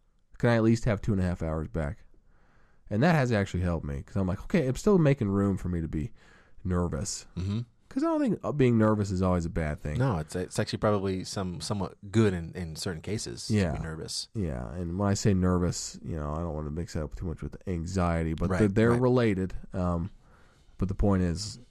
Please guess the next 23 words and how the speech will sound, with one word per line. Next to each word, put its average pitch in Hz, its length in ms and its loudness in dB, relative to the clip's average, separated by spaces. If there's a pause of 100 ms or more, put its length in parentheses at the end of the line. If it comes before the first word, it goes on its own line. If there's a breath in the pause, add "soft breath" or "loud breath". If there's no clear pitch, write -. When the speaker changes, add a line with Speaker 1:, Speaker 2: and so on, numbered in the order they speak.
(160)
Speaker 1:
uh, 69 380 -4 (180)
stillness 92 560 -2
is, 80 220 -6
is 82 240 -6
in 78 160 -6
the 50 80 -6
now. 52 280 -8 (120)
That's - 220 -4
not, 80 160 -2
uh, - 40 -8
you 76 60 -6
know. 60 340 -8
Speaker 2:
Yeah, 160 300 4
no, 139 180 4
I, 104 300 -2
and 117 160 -4
I 117 140 -6
think 156 180 -4
that 117 100 -2
that's - 440 0
something 147 680 0
that, 98 420 -2
uh, 87 280 -2